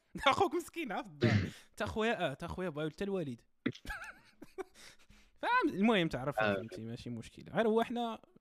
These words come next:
Speaker 1: الاخوات ما عندناش معاهم مشكل، صراحه الله. ما كاين كاع النقاش، ياك سي وسام؟ كاينش النقاش من جهه الاخوات؟
Speaker 2: آم،
Speaker 1: ما كاينش النقاش. انا بعدا
Speaker 2: كنظن
Speaker 1: بالنسبة
Speaker 2: المجتمع
Speaker 1: لي،
Speaker 2: ما عندوش نقاش في هذا.
Speaker 1: انا بعدا ما عنديش نقاش. انا دخل-،
Speaker 2: مم.
Speaker 1: دخلني مع المجتمع، انا ما عنديش نقاش.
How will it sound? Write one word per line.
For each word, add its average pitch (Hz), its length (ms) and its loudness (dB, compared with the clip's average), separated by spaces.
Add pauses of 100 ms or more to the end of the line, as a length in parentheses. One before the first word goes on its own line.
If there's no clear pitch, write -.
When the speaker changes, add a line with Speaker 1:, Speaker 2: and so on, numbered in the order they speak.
(120)
Speaker 1:
الاخوات 185 420 -10
ما 160 80 -8
عندناش 135 260 -10
معاهم 120 200 -10
مشكل، 120 340 -12
صراحه 127 400 -10
الله. 107 180 -16 (760)
ما 123 60 -12
كاين 151 180 0
كاع 147 140 0
النقاش، 139 540 -2
ياك 156 320 -4
سي 143 160 -8
وسام؟ 120 280 -10 (280)
كاينش 214 200 -2
النقاش 170 340 -4
من 135 60 -6
جهه 123 180 -4
الاخوات؟ 110 360 -14 (1120)
Speaker 2:
آم، 139 880 8 (100)
Speaker 1:
ما - 80 -12
كاينش 190 280 0
النقاش. 147 300 -2
انا 196 120 4
بعدا 139 180 0
Speaker 2:
كنظن 226 80 4
Speaker 1:
بالنسبة 226 140 10
Speaker 2:
المجتمع 214 400 8
Speaker 1:
لي، 180 60 6
Speaker 2:
ما 170 60 4
عندوش 143 340 2
نقاش 113 340 2
في - 100 -2
هذا. 180 120 4
Speaker 1:
انا 220 140 4
بعدا 143 220 0
ما 180 100 0
عنديش 165 240 -4
نقاش. 165 500 -8 (580)
انا 143 140 -4
دخل-، 165 240 2
Speaker 2:
مم. 175 60 -6
Speaker 1:
دخلني 190 300 0
مع 165 80 -2
المجتمع، 135 400 -8
انا 104 80 -16
ما 127 80 -10
عنديش 127 220 -12
نقاش. - 280 -14